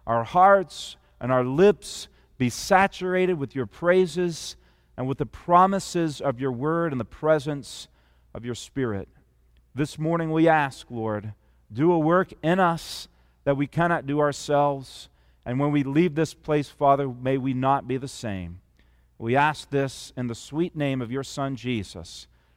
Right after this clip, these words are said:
Let all God's people say, "Amen." I want to begin this morning with a story. There was a young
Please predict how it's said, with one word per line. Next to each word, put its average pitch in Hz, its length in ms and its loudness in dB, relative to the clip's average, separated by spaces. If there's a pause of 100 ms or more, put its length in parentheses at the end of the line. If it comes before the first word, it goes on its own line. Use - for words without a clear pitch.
(220)
Let 123 100 0
all 143 180 6
God's 143 280 4
people 143 320 -4
say, 95 480 -2 (680)
"Amen." 95 600 -4 (1400)
I - 20 -2
want 170 160 2
to 185 40 2
begin 165 300 8
this 170 200 -2
morning 175 280 4
with 151 140 2
a 135 60 -6
story. 156 640 4 (520)
There 147 140 -2
was 147 220 0
a 147 500 6 (400)
young 185 500 8